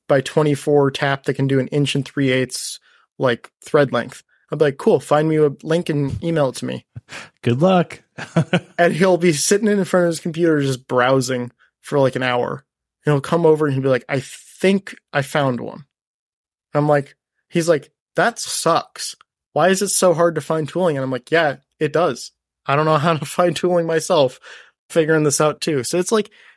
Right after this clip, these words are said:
Speaker 1: it's all this stuff. And so I guess to answer David's question, um, it's not been going well,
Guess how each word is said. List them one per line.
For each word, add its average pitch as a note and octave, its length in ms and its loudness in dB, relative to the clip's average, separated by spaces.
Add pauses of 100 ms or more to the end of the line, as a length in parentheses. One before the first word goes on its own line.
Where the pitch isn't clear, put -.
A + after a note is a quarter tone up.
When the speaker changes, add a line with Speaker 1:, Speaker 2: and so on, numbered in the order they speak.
(120)
Speaker 1:
it's G3+ 140 -2
all A3 160 4
this D#3+ 180 4
stuff. B2+ 360 -4
And D3 180 -4
so C#3+ 260 0 (680)
I E3 60 0
guess G#3 200 2
to G#3+ 120 2
answer F3+ 300 0
David's C#3+ 360 2
question, D3 560 -2 (320)
um, B2+ 580 -2 (1800)
it's D#3 220 -4
not C#3 220 0 (340)
been F#3+ 160 4
going G#3 340 2
well, A#3+ 320 -2